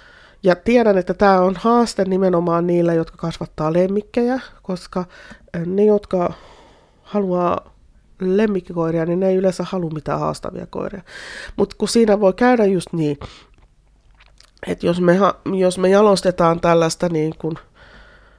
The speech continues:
ei niin rohkeata ja reipasta ja, mm, va-, vähän passiivisempaa koiraa, niin että meillä lähteekin arkuus yle-, yleistymään siinä rodussa.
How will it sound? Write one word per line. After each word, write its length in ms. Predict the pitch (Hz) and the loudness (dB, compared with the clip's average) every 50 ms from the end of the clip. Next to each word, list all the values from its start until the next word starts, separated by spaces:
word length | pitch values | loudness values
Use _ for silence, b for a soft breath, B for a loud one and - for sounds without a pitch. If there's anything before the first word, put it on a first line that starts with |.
| b b b b b b b b _ _ - | b b b b b b b b _ _ -4
ei 280 | 208 202 202 196 196 185 | 0 2 2 2 2 0
niin 600 | 180 180 185 185 180 175 170 160 156 156 165 151 B B B B 160 160 B - 170 170 | -2 0 0 2 2 2 2 2 0 -2 -2 -4 B B B B -4 -4 B -4 -4 -4
rohkeata 640 | 170 170 170 165 - - - 160 160 165 - 160 | -2 -2 -2 -2 -4 -6 -6 -6 -6 -4 -2 -2
ja 120 | 160 165 | -2 -2
reipasta 680 | 160 160 160 160 156 156 - 160 156 - - - 165 160 | -2 -2 -2 -4 -4 -2 -4 -4 -6 -6 -8 -10 -8 -6
ja, 320 | 156 156 160 160 - - - - | -6 -4 -4 -4 -6 -6 -8 -10
mm, 180 | 160 156 170 - _ _ _ - - - 175 175 - | -12 -12 -12 -12 _ _ _ -14 -14 -12 -12 -10 -6
va-, 360 | - - - - - - - | -4 -4 -4 -4 -6 -8 -8
vähän 200 | 160 165 160 165 | -8 -6 -6 -6
passiivisempaa 920 | - 170 165 - - 156 156 160 156 - - 160 156 151 - 160 160 160 | -6 -6 -6 -6 -6 -6 -6 -4 -4 -6 -6 -6 -6 -6 -6 -6 -6 -6
koiraa, 640 | - - 156 160 165 165 156 156 156 156 160 160 - - B B B B B B B B B B | -6 -4 -4 -4 -2 -4 -4 -4 -4 -4 -4 -6 -8 -10 B B B B B B B B B B
niin 520 | 170 170 170 165 147 160 160 156 156 - - - _ _ _ _ _ _ _ _ _ _ _ _ _ _ _ _ _ _ _ - | -6 -4 -2 -2 -2 -2 -2 -2 -4 -4 -8 -12 _ _ _ _ _ _ _ _ _ _ _ _ _ _ _ _ _ _ _ -8
että 360 | 185 185 180 165 - - 170 160 | -6 -4 -4 -6 -6 -8 -4 -2
meillä 280 | 165 170 170 156 151 | 0 2 2 2 0
lähteekin 500 | 156 156 151 - - 160 151 - - 170 | -2 -4 -6 -6 -8 -10 -8 -6 -2 0
arkuus 440 | 170 175 170 175 - - 160 - - | 0 0 0 -2 -4 -10 -10 -8 -6
yle-, 260 | 156 160 160 156 156 - | -6 -6 -4 -6 -6 -6
yleistymään 640 | 185 170 165 160 156 - - 151 151 147 156 156 | -6 -4 -4 -4 -6 -8 -10 -12 -10 -10 -8 -8
siinä 220 | 151 - 165 165 156 160 | -8 -8 -8 -8 -8 -10
rodussa. 400 | 165 156 160 156 - - - | -12 -12 -12 -12 -14 -14 -14